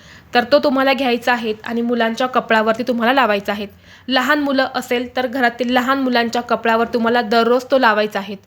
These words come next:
शिक्षण घेणारी मुलं असेल, शाळेत जात असेल, तर मुलांच्या कपाळावरती हा एक टिळक लावून तुम्हाला मुलांना शाळेत पाठवायचं आहे. जेव्हा मुलं तुमची इंटरव्ह्यूला जात आहेत,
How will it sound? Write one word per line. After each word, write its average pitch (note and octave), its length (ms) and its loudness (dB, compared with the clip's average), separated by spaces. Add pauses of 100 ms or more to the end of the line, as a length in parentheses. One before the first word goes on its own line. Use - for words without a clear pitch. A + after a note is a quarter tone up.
(680)
शिक्षण D4+ 380 2
घेणारी C#4 280 2
मुलं B3+ 240 2
असेल, B3 320 2
शाळेत A#3 320 2
जात A#3 160 -2
असेल, A3+ 500 -6
तर A#3+ 80 -6
मुलांच्या B3 500 -2
कपाळावरती A#3+ 640 -2
हा A3+ 160 -4 (140)
एक C4 200 -4
टिळक B3 380 2
लावून A#3+ 200 0
तुम्हाला A#3+ 340 -4
मुलांना A3+ 480 -2
शाळेत A3 300 2
पाठवायचं G#3 520 -2
आहे. F#3+ 180 -10 (800)
जेव्हा C4 260 4
मुलं C4+ 280 2
तुमची B3+ 260 -4
इंटरव्ह्यूला C4 540 -2
जात A#3+ 180 0
आहेत, A#3 180 -2